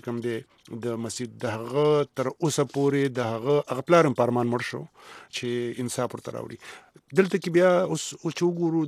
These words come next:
دغه ټول څیزونو ته، په پی ټی ایم باندې، ا، چې دا کوم کریک ډاون دی،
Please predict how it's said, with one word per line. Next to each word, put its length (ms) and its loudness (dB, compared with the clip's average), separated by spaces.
دغه 200 2
ټول 200 2
څیزونو 400 -4
ته، 80 -6
په 140 4
پی 160 0
ټی 120 2
ایم 200 4
باندې، 320 6
ا، 640 2
چې 140 -8
دا 140 0
کوم 220 -4
کریک 240 2
ډاون 220 6
دی، 100 -8